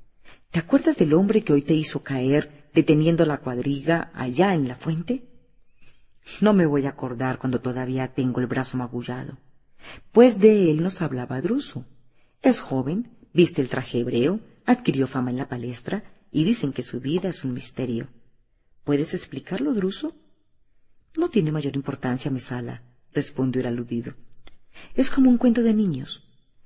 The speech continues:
Cuando Arrio, el padre, zarpó en persecución de los piratas, no tenía esposa ni familia, pero regresó con un hijo».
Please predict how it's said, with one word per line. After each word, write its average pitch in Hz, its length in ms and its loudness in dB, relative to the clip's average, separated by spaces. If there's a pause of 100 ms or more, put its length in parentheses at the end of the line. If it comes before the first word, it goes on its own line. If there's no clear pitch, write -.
(360)
Cuando 156 520 0
Arrio, 143 440 -2 (180)
el 131 180 -4
padre, 127 440 -4 (420)
zarpó 214 500 2
en 156 140 2
persecución 147 500 -4
de 117 80 -2
los - 140 -10
piratas, 131 520 -6 (240)
no 226 80 2
tenía 220 240 4
esposa 147 340 -2
ni 131 100 -2
familia, 127 680 -6
pero 139 180 4
regresó 120 480 -4
con 127 160 -10
un 127 120 -6
hijo». 180 220 -8